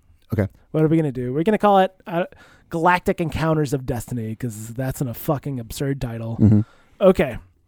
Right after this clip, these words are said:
Speaker 2: Uh, we need a theme song. Uh, so we, like, we, the two of us, just sat down and just, like, didn't put a tune to anything, and just, like, m-, absolutely ridiculous, you know, lyrics.
Speaker 1: Yeah.
Speaker 2: You know,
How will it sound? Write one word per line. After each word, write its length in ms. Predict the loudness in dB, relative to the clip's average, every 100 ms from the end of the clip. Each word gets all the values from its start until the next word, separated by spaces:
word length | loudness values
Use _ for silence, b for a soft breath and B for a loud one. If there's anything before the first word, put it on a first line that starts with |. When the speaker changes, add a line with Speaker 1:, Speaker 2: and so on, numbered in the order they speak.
| _ _ _ _ _ _ -2
Speaker 2:
Uh, 160 | 2
we 60 | 6
need 160 | 6 8
a 60 |
theme 200 | 8 8
song. 400 | 10 8 8 4 B -10 -8
Uh, 140 | -8 -8 -4
so 180 | 0 2
we, 120 | 2 -2
like, 240 | -6 -2
we, 300 | 4 6 4
the 160 | 2 2
two 220 | 6 6
of 100 | 6
us, 160 | 4
just 180 | 2 -2
sat 220 | 0 2
down 340 | 2 4 4 2 b b b _
and 180 | 2 4
just, 220 | 4 -2
like, 320 | -6 -12 -14 -20 _ _ _ _ _ _ _ -16 -4
didn't 260 | 2 2 4
put 100 | 2
a 40 | 6
tune 260 | 6 8
to 180 | 6 2
anything, 640 | 4 4 6 6 6 2 -2 _ _ _ _ _ _ _ _ 0
and 180 | 0
just, 160 | 0 -4
like, 220 | -6 -8 -8
m-, 220 | -4 -4 -4
absolutely 640 | 0 0 2 6 6 6 4
ridiculous, 720 | 2 0 -2 -4 -4 -6 -12 -14 -8
you 80 | -4
know, 340 | -4 -6 -8 _ _ _
lyrics. 560 | 2 4 4 2 -6 -2
Speaker 1:
Yeah. 80 | 2
Speaker 2:
You 60 |
know, 100 | 2